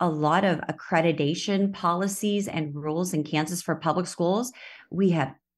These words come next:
two hundred eighty-six out of two hundred eighty-six schools that are accredited, yet we still have a massive number of students that are not succeeding. And the gap between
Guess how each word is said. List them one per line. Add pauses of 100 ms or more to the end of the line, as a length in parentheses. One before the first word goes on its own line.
(160)
two
hundred
eighty-six
out
of
two
hundred
eighty-six
schools
that
are
accredited, (440)
yet
we
still
have
a
massive (180)
number (200)
of
students (300)
that
are
not
succeeding. (440)
And
the
gap
between